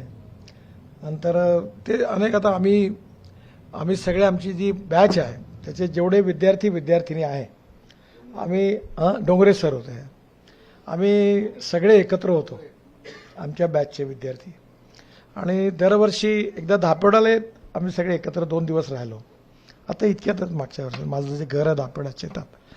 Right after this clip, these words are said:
तर आमच्याकडे आम्ही दरवेळी, आता इतक्यात काही ते मधल्या कोविडमध्ये थोड्या अडचणी झाल्या होत्या, पण सगळे जे जुने आमचे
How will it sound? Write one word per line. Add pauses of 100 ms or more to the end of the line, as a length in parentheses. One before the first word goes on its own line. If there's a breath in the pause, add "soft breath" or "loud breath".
(340 loud breath)
तर
आमच्याकडे (920 soft breath)
आम्ही
दरवेळी,
आता
इतक्यात (100)
काही
ते
मधल्या
कोविडमध्ये
थोड्या
अडचणी
झाल्या
होत्या, (720 soft breath)
पण
सगळे
जे
जुने
आमचे